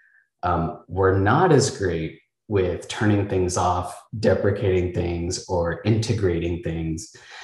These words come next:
And so in, in order to improve the employee experience, this is something that customer experience has become really good at, which is narrowing and simplifying. Um, I think,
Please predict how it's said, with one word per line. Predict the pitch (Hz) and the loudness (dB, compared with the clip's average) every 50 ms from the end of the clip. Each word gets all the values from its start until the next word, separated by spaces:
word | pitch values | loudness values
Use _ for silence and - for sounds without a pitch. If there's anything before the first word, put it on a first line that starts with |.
| - - - | -20 -10 -4
And | - 104 104 | -2 0 2
so | - 113 98 90 - - - - _ _ - | 4 4 4 4 2 -2 -8 -14 _ _ -2
in, | 107 101 101 98 101 - - _ _ _ _ _ _ _ _ _ | 0 2 2 2 0 -6 -14 _ _ _ _ _ _ _ _ _
in | 104 101 104 | 0 0 2
order | 104 107 113 123 123 123 | 2 4 4 4 4 4
to | 123 - 120 107 | 4 4 2 2
improve | 92 85 - - 120 120 107 110 | 2 2 2 4 4 6 6 4
the | 107 | 2
employee | 95 87 82 - - 85 82 78 | 2 0 -2 -4 -6 -6 -6 -6
experience, | - - - - - 123 131 123 104 90 82 80 78 - - - - - _ | -6 -8 -8 -2 2 4 4 6 4 4 0 -2 -4 -6 -8 -10 -16 -10 _
this | 104 104 - | -4 -4 -2
is | 139 127 | 0 0
something | 139 123 107 - 98 95 90 | 2 2 0 2 0 0 0
that | 82 78 - - - - _ _ _ _ _ _ _ | 0 -2 -4 -8 -12 -18 _ _ _ _ _ _ _
customer | - - 139 139 - - 117 95 78 | -4 0 0 0 2 2 2 2 2
experience | - - - - 85 82 78 - | 0 -2 -4 -2 -2 -2 -2 -2
has | - 87 - - - | -2 -2 -2 -2 -4
become | - 82 - 90 85 80 80 82 | -6 -6 -4 -4 -4 -4 -4 -2
really | 101 113 110 95 87 80 | 2 2 4 4 2 0
good | - 95 92 82 73 | 0 -2 -2 -2 -2
at, | 71 73 - - - | -4 -8 -10 -10 -12
which | - - - | -10 -8 -8
is | 80 - 160 | -8 -8 -6
narrowing | - 175 175 170 170 170 165 165 160 156 | -4 -4 -4 -4 -4 -6 -6 -6 -6 -6
and | 78 - - | -6 -6 -6
simplifying. | - - - 160 - - - - - - 80 80 80 78 76 78 - _ _ - - - - - _ _ - | -6 -6 -6 -6 -8 -8 -10 -10 -8 -8 -6 -6 -8 -8 -10 -14 -18 _ _ -20 -20 -20 -20 -20 _ _ -8
Um, | 82 82 80 78 78 73 - | -6 -4 -4 -4 -6 -6 -8
I | - | -8
think, | - - 101 92 - - | -6 -4 -4 -4 -4 -8